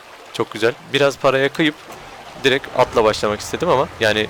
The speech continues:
daha önceden bilenler vardır. At işi gerçekten iyi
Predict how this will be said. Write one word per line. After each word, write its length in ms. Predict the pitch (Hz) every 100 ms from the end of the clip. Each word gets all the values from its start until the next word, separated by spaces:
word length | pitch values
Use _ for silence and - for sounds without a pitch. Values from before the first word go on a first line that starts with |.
| 113
daha 120 | 120
önceden 320 | 117 127 117
bilenler 340 | 117 120 123
vardır. 340 | 123 127 117 - - - - - -
At 140 | 123 - -
işi 320 | 117 - 151
gerçekten 460 | 127 120 - - 151 - - - - - - -
iyi 320 | 110 123 123